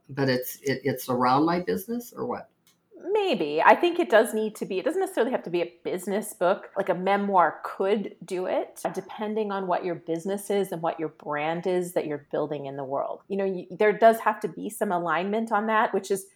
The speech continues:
Speaker 2: where, where I think understanding your ideal client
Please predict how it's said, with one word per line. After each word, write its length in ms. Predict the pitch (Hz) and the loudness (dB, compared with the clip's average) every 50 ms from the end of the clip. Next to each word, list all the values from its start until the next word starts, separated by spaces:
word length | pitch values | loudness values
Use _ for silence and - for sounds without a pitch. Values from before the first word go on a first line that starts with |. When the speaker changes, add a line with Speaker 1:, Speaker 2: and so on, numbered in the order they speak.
| _ _ _ _ - | _ _ _ _ 4
Speaker 2:
where, 340 | 214 233 233 226 214 - - - | 6 8 10 10 8 8 6 2
where 160 | 220 226 226 | 6 8 8
I 80 | 220 220 | 8 8
think 200 | 226 226 202 - | 6 -2 -2 0
understanding 640 | - 202 196 196 190 - 190 175 175 175 175 175 | 0 0 0 0 0 0 -2 -2 -2 -2 -4 -4
your 240 | 165 160 165 - - | -2 0 0 0 0
ideal 580 | 160 160 165 - - 160 160 160 151 151 - - | 0 -2 -2 -4 -4 -4 -2 -2 -2 -2 -6 -8
client 720 | - - - - 160 156 156 165 185 220 233 - - - | -18 -20 -10 -4 -2 -2 0 0 0 0 -2 -4 -6 -14